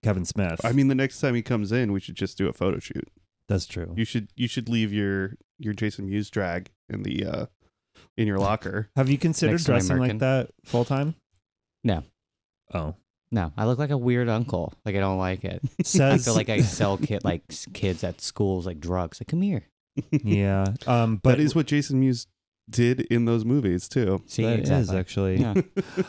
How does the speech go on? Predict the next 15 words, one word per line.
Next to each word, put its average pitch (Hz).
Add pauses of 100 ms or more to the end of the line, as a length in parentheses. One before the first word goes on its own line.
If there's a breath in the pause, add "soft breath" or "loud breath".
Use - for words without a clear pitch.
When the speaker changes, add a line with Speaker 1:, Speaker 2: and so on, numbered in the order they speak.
(180)
Speaker 1:
<laughs> -
Um, 123
but, 139 (520)
uh, 113
in 131
sharp 160
contrast, 110
you're 110
currently 123
wearing 110
a 101
sleeveless 123
Garth 110
Brooks 107
t-shirt. 92